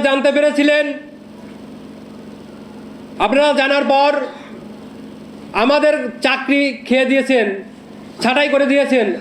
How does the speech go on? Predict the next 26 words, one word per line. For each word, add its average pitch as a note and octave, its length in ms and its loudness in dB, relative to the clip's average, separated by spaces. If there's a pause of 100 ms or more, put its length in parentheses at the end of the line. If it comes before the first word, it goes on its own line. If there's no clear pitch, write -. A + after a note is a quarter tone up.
(100)
আমাদেরকে C4 420 2
যে C4 180 2
চাবি B3+ 240 0
থাকতো, C4+ 320 0 (300)
অফিসের B3 300 0 (100)
চাবি, A#3+ 260 0 (680)
সে B3+ 100 4 (120)
চাবিটা C4+ 420 0
আপনারা C#4 280 2
রেখে B3 360 2
দিয়েছেন। A3 340 0 (2000)
আমি B3+ 220 2
পরিষ্কার C4+ 360 2 (100)
ভাষায় C4 320 2
বলতে B3+ 200 2 (100)
চাই, B3+ 220 2 (2000)
আজকে A3+ 220 0 (120)
শুক্রবার B3+ 420 2 (100)
আমাদেরকে B3+ 440 2 (560)
চিঠি A3+ 300 2
করে B3+ 140 4
দিয়েছেন, B3 340 2
আজকে A#3 220 0 (100)
শুক্রবার A#3+ 400 2
আমাদের A3+ 300 2
কোনো A3+ 120 4